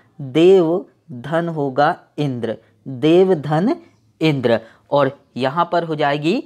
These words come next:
गुण स्वर संधि। और आपको मैं बता दूँ, यहाँ पर जहाँ पर वृद्धि संधि होगी इसकी पहचान बता देता हूँ। जहाँ पर आई की मात्रा और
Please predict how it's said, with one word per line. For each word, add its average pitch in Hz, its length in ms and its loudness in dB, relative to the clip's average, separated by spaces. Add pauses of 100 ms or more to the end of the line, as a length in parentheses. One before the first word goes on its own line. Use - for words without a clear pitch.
(240)
गुण 160 280 0 (220)
स्वर 156 440 0 (260)
संधि। 127 480 -4 (260)
और 156 140 2
आपको 180 280 0
मैं 190 140 -4
बता 185 280 0
दूँ, 190 260 -4 (440)
यहाँ 160 380 0
पर 123 200 0 (320)
जहाँ 165 400 -2
पर 202 100 4
वृद्धि 147 400 0
संधि 190 340 0
होगी 185 280 0
इसकी 185 280 -4
पहचान 180 500 0
बता 165 220 2
देता 180 280 2
हूँ। 185 240 -2 (340)
जहाँ 170 280 0
पर 180 300 4 (1200)
आई 160 200 4
की 220 240 -2
मात्रा 208 540 0 (500)
और 196 220 4